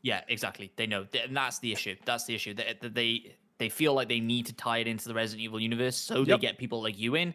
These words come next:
Speaker 2: Yep.
Speaker 1: And, um, and it is doing them a disservice. And I
Speaker 2: Yep.
Speaker 1: think, um, yeah, i-, if this was just some weird, creepy horror franchise, uh, I'd be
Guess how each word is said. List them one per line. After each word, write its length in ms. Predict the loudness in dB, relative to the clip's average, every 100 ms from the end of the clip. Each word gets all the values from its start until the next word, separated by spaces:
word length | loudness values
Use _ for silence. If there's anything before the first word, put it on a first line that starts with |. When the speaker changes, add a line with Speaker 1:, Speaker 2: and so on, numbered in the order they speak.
| 6
Speaker 2:
Yep. 200 | 8 8
Speaker 1:
And, 500 | 4 2 2 0 -2 -2
um, 440 | 2 2 2 -4 -10 _
and 140 | -2 0
it 220 | 0 2
is 160 | 0 0
doing 240 | 0 0
them 100 | 0
a 40 |
disservice. 640 | -2 -2 -2 -4 -6 -8 -6
And 140 | 0 2
I 40 |
Speaker 2:
Yep. 60 | 2
Speaker 1:
think, 220 | -2 -4
um, 280 | -6 -6 -10 _ -20 -20 _ _ -4
yeah, 140 | -2 -2 -2
i-, 120 | 0
if 180 | 0 0
this 220 | 2 4
was 240 | 4 2 2
just 260 | 0 0 0
some 320 | -2 -2 -8 -8
weird, 300 | 0 0 0
creepy 380 | -2 -2 0 2
horror 260 | 4 4
franchise, 680 | 2 0 -2 -2 -4 -4 -6 -12 -20 _ _
uh, 260 | 0 2 2 0
I'd 200 | -2 -2
be 300 | -2 -4